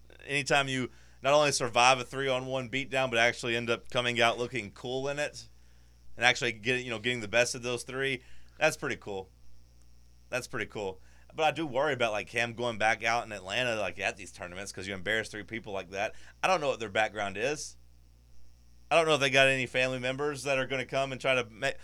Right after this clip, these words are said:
prove a point to Cam Newton. I don't know. If I'm Cam Newton, maybe lay low.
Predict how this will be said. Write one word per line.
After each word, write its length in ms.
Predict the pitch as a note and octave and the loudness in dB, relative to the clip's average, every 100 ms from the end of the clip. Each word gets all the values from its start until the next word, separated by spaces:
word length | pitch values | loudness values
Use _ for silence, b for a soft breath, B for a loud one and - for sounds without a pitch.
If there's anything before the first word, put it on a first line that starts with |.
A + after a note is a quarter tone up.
| B - | B -4
prove 180 | D#3+ D3 | -2 -2
a 60 | |
point 280 | C3 D3 B2 | -2 -2 -4
to 40 | |
Cam 280 | B2 C#3+ C3 | -2 -2 0
Newton. 400 | C3 F3 F3 D#3+ - F#3 | -2 -2 -4 -10 -4 2
I 60 | |
don't 160 | G3+ G3+ | 4 8
know. 360 | G#3+ E3+ G#2 - - - - - - - - | 8 6 2 -6 -16 -20 -20 -20 -20 -20 -6
If 60 | - | -2
I'm 140 | E3 | 0
Cam 240 | D#3 E3+ E3 | 2 2 4
Newton, 300 | F3+ D#3 D3+ | 0 -2 -2
maybe 200 | D#3+ D#3+ | -2 2
lay 160 | D#3+ D#3+ | 4 4
low. 420 | E3+ D#3+ B2 | 4 4 2